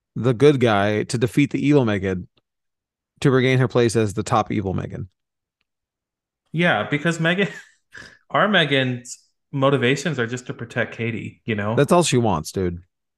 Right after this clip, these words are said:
Speaker 2: Oh, wait.
Speaker 1: But
Speaker 2: Can
Speaker 1: although
Speaker 2: we talk about the, the
Speaker 1: Go ahead.
Speaker 2: Titanium? Uh, <laughs> the song. She would
Speaker 1: <laughs>
Speaker 2: occasionally break out into song, and I love that.
Speaker 1: Oh, my
Speaker 2: I thought that was
Speaker 1: God.
Speaker 2: great.
Speaker 1: I loved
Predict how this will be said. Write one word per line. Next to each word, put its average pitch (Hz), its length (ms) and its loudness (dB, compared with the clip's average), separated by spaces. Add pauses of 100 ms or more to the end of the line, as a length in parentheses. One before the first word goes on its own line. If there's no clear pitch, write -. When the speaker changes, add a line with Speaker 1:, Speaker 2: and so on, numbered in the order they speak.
(540)
Speaker 2:
Oh, 165 80 2
wait. 190 240 4
Speaker 1:
But 139 140 -2
Speaker 2:
Can - 120 -18
Speaker 1:
although 165 220 6
Speaker 2:
we 165 80 6
talk 208 120 2
about 202 280 0
the, 180 220 -6 (220)
the 139 380 2
Speaker 1:
Go 135 80 2
ahead. 127 140 2
Speaker 2:
Titanium? 139 600 -6 (300)
Uh, 120 480 -4 (160)
<laughs> - 260 -20
the 123 140 0
song. 120 400 0
She 160 80 -2
would 160 160 2
Speaker 1:
<laughs> 147 80 -4
Speaker 2:
occasionally 160 360 -2
break 143 200 0
out 139 120 0
into 120 120 -4
song, 110 360 -2
and 107 80 -8
I 107 40 -4
love 110 280 -6
that. 98 240 -14 (120)
Speaker 1:
Oh, 185 160 6
my 175 140 4
Speaker 2:
I - 20 4
thought 123 80 0
that 127 100 4
was 120 140 4
Speaker 1:
God. 104 40 -6
Speaker 2:
great. 117 300 -6
Speaker 1:
I 151 180 4
loved 160 540 4